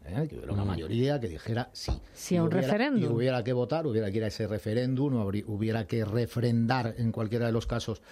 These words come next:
Speaker 1: un autogobierno para Cataluña. La pregunta es, ¿tendrían que votar solo los catalanes?
Speaker 2: Pero
Speaker 1: ¿O los españoles?
Speaker 2: el pro-,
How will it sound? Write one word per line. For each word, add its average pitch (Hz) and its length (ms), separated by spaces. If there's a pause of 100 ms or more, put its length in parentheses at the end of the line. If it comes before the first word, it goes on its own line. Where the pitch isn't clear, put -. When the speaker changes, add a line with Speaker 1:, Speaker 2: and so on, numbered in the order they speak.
(140)
Speaker 1:
un 135 140
autogobierno 120 1000
para 95 220
Cataluña. 123 680 (1000)
La 101 120
pregunta 107 400
es, - 260 (340)
¿tendrían 110 320
que 135 60
votar 113 260
solo 107 340 (100)
los 92 140
catalanes? 82 600 (600)
Speaker 2:
Pero 101 200
Speaker 1:
¿O - 20
los 123 160
españoles? 98 400
Speaker 2:
el 101 80
pro-, 101 180